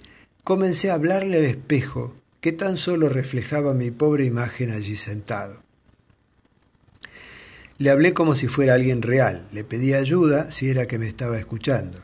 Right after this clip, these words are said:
No tenía idea de qué clase de ayuda le estaba solicitando, pero tenía la esperanza que si allí había alguien me comprendería. Estuve un buen rato hablando con sinceridad,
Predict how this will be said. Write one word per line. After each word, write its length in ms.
No 140
tenía 320
idea 200
de 180
qué 180
clase 320
de 100
ayuda 300
le 80
estaba 320
solicitando, 760
pero 220
tenía 260
la 80
esperanza 600
que 140
si 160
allí 400
había 460
alguien 360
me 140
comprendería. 840
Estuve 380
un 100
buen 240
rato 320
hablando 360
con 160
sinceridad, 880